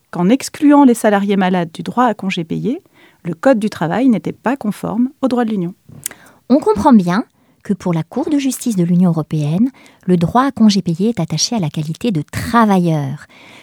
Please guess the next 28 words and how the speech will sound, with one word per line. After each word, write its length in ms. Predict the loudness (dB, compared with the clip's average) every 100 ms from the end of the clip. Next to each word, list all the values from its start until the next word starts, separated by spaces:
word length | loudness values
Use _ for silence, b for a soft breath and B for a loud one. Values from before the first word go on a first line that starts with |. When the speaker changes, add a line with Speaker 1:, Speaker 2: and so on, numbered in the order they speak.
| B
Speaker 2:
lequel 340 | 0 2 2 2
ne 60 |
peut 160 | 0 0
pas 220 | 0 0
être 260 | -2 -2 -8
privé 340 | -2 0 2
de 100 | 0
ce 180 | -4 -4
droit 240 | -2 2
en 100 | 2
raison 320 | 2 2 4
d'événements 400 | 4 4 4 4
extérieurs 540 | 4 2 -2 -2 0 -2
à 40 |
sa 140 | -2 -2
volonté. 460 | 0 0 -4 -10 B B B
Cependant, 500 | -2 0 4 4 4 2
l'exercice 920 | 0 0 0 -4 -6 -6 -6 -6 -6
de 100 | -8
ce 160 | -6
droit 200 | -8 -6
à 40 | -8
congé 300 | -6 -6 -6
payé 300 | -8 -4 -2
n'est 100 | -2
pas 120 | -4
sans 120 | -6
limite. 500 | -2 0 0 -6 -20